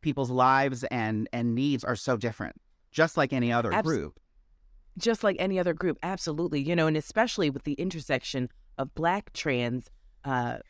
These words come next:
Speaker 2: men and women in our community, I think that that needs to also be a conversation in the forefront. You know, I say this all the
Speaker 1: Absolutely.
Speaker 2: time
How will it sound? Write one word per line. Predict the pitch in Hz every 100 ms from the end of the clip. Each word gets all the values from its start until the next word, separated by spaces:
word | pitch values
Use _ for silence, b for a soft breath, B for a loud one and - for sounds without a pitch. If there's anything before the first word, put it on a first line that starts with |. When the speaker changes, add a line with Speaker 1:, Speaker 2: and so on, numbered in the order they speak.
| - -
Speaker 2:
men | 151 139
and | 135
women | 135 127 123
in | 139
our | 127
community, | 123 - 143 127 120
I |
think | 127 139
that | 139 120 -
that | 156 156
needs | 147 -
to | 120
also | 135 139
be | 127 120
a | 113
conversation | 135 120 117 120 -
in | 127
the | 135
forefront. | 214 220 143 120 - - -
You | 208
know, |
I | 175
say | 196 302
this | 302
all | 147 196
the | 147
Speaker 1:
Absolutely. | 143
Speaker 2:
time | 254 294 160